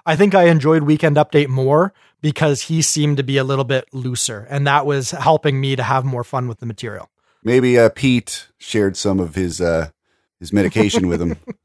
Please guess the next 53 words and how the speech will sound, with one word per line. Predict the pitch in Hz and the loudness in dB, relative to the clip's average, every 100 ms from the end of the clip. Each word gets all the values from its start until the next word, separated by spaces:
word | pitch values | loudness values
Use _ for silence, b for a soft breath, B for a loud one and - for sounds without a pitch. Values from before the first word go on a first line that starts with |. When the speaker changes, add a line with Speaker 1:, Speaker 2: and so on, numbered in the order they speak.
| B B 196 196 | B B -6 -4
Speaker 1:
Yeah, | 240 233 | 2 2
it | 208 | 2
could | 262 185 | -2 -2
be, | 143 214 | -4 -4
could | 233 175 | -2 -2
be. | 127 165 B 190 | -2 -6 B 0
It | 247 | 2
seemed | 220 311 320 | 2 2 4
like | 208 180 | 4 4
he | 185 | 2
was | 156 | 4
able | 151 147 147 | 4 4 2
to, | 143 135 131 | 0 0 -2
to | 151 | -6
keep | - 151 | -4 -4
his | 135 | -4
focus. | - 139 135 147 151 | -2 -2 2 0 2
His | 143 | 2
eyes | 156 151 | 4 4
didn't | 147 143 | 0 0
seem | 151 135 | 0 0
too | 180 151 | 0 2
dilated, | 139 131 131 131 139 | 2 2 -2 -4 2
so | 175 | 2
I'm | 165 | 4
not, | 170 - | 2 2
I'm | 131 127 - 170 | 0 0 -2 0
not | 170 | 2
gonna | 170 160 | 4 4
presume | 165 147 170 170 | 4 6 6 6
Speaker 2:
<laughs> | |
Speaker 1:
anything, | 151 147 165 156 | 4 2 0 4
but | 165 156 | 2 4
yeah, | 202 190 151 | 4 4 2
it | 151 | 2
made | 180 196 | 4 4
me, | 220 165 - | 2 -6 -4
you | 175 | 2
know | 185 185 | 4 6
what? | 196 - _ | 2 0 _
Sometimes | - 175 185 185 165 | -2 0 4 2 4
all | 170 | 4
you | 170 | 6
need | 165 165 | 6 6
is | 139 | 4
a | |
few | 131 143 | 0 0
weeks | 143 143 - | 2 2 2
off, | 127 104 - - - | -2 -2 -8 -16 -2
you | 196 | 2
Speaker 2:
Yeah, | 294 | 4
Speaker 1:
know? | 302 - 107 | 4 4 4
Speaker 2:
yeah. | 95 160 165 92 | 2 2 2 0